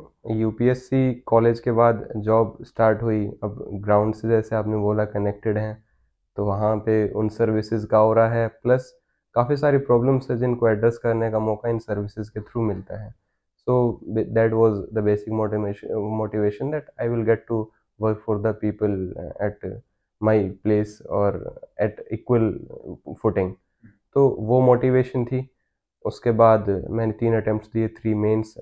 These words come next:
मैंने लिखे, फिर वो नहीं हुआ तो भाई, being practical, I decided to switch।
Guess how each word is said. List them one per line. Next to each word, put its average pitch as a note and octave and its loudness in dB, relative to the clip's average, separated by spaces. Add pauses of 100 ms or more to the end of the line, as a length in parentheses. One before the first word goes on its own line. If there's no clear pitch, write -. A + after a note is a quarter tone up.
मैंने G#2+ -2
लिखे, G2+ -4 (680)
फिर A2 0 (100)
वो G#2 2
नहीं A2 -2
हुआ A2 0
तो G#2 -4
भाई, F#2+ -2
being A2 0 (180)
practical, B2 2 (640)
I A2 0
decided G#2+ -2 (120)
to G2+ -2 (460)
switch। B2 0